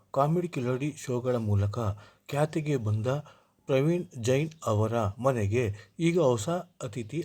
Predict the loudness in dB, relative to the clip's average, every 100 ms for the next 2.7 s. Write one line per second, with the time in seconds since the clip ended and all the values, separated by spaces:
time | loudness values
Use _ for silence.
0 | 0 0 0 -2 0 0 2 2 2 2
1 | 2 -2 _ _ _ _ _ _ _ _
2 | _ _ _ -2 0 2 0